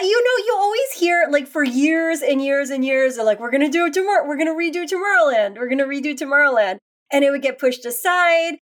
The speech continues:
and you would hear rumors, and then out of nowhere,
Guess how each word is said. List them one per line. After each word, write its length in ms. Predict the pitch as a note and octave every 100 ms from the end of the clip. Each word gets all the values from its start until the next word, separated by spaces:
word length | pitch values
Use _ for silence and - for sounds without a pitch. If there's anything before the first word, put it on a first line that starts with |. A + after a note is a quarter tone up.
| _
and 520 | C4+ C4+ B3+ B3+ B3+
you 260 | B3 A3+ A#3+
would 100 | A#3+
hear 180 | G#3 G3+
rumors, 480 | B3 E4+ D#4+ E4 -
and 160 | D#4 C#4+
then 140 | D4 D4
out 200 | C4+ C4+
of 100 | B3+
nowhere, 1300 | B3+ C#4 D4+ F4 F#4 G4 F#4 C4+ A3 F3 E3+ F3+